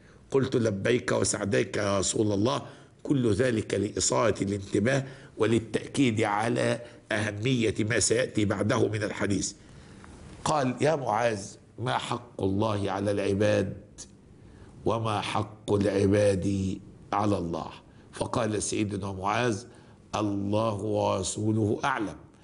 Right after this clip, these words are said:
قال: 'يا معاذ، حق الله على العباد أن يعبدوه لا يشركوا به شيئا، فإن فعلوا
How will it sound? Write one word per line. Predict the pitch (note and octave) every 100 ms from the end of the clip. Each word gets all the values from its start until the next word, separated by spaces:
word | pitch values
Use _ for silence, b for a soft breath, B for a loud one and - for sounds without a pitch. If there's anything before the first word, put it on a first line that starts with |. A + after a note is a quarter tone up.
| B -
قال: | G3+ E3+
'يا | A#2
معاذ، | G#2 G#2+ A#2 G#2+ - - b b b
حق | - B2+ A2 - A2
الله | G#2 G#2+ A2 G2+ G2+
على | G2+ G#2
العباد | G#2+ G#2 G#2 G#2 G#2 G#2 G2+ - - B B B -
أن | A#2+ B2+ A2
يعبدوه | G#2+ A2 G2+ G2 G2+ G2+ G#2+ A2 G2+ G#2 A2 G2 - B B
لا | F#2+ A#2+
يشركوا | G#2+ G2 F#2+ F#2 G#2+ - G2
به | G2 F#2 F2+
شيئا، | - E2+ - D2+ D2+ D2 - - - - - - - - - - - - -
فإن | - B2+ C#3+ C3+
فعلوا | G#2 C3+ B2 A#2 A#2 A2+